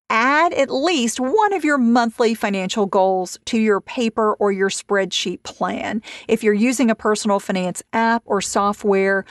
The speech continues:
a lot of them have a budgeting feature that's built in that allows you to allocate spending limits to different categories. So just add in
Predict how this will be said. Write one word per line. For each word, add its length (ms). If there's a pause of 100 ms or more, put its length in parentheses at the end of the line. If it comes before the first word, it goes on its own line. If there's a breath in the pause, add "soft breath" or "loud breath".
(180 loud breath)
a 80
lot 320
of 60
them 400
have 440
a 120
budgeting 520
feature 680
that's 240
built 340
in 400 (320 loud breath)
that 240
allows 420
you 60
to 160
allocate 540
spending 360
limits 560
to 140
different 460
categories. 800
So 160
just 220 (120)
add 320
in 520